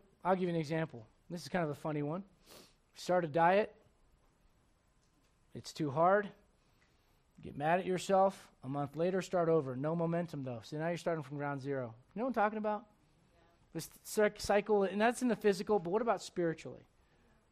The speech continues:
I'm, I'm gonna follow God. I'm gonna get up. Well, but it's hard. Yes. Yes, it's hard when you've put yourself in a bad situation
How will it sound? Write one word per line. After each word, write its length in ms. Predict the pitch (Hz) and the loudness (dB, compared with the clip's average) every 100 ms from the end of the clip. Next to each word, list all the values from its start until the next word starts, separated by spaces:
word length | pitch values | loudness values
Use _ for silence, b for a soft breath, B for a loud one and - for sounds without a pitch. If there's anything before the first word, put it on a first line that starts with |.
| _ _ _ _ _ - | _ _ _ _ _ 0
I'm, 220 | 165 208 | 2 2
I'm 160 | 202 202 | 4 4
gonna 140 | 185 | 4
follow 360 | - 196 196 190 | 4 4 6 4
God. 260 | 175 147 | 4 4
I'm 80 | 156 | 2
gonna 100 | 175 | -2
get 400 | 139 123 190 190 | -2 0 2 2
up. 340 | 196 165 - - | 4 4 4 -4
Well, 220 | 190 220 | 6 6
but 160 | 180 208 | 6 0
it's 120 | 196 | 0
hard. 360 | - 170 - - _ _ _ _ _ - - | 0 -2 -2 -12 _ _ _ _ _ -20 -14
Yes. 720 | 151 233 294 208 - - - - - _ _ _ - | 6 12 12 12 6 -4 -6 -12 -20 _ _ _ 6
Yes, 500 | 214 320 359 - - | 12 12 12 12 6
it's 200 | 285 - | 4 4
hard 540 | - 320 359 311 262 | 12 12 12 12 12
when 180 | 247 247 | 10 10
you've 240 | 262 180 - | 8 6 6
put 240 | 403 403 | 6 8
yourself 360 | 330 - 302 277 | 4 10 10 12
in 80 | |
a 60 | 233 | 6
bad 340 | 151 302 370 | 10 12 12
situation 760 | - 359 359 349 262 226 247 226 | 10 2 6 8 10 8 2 -2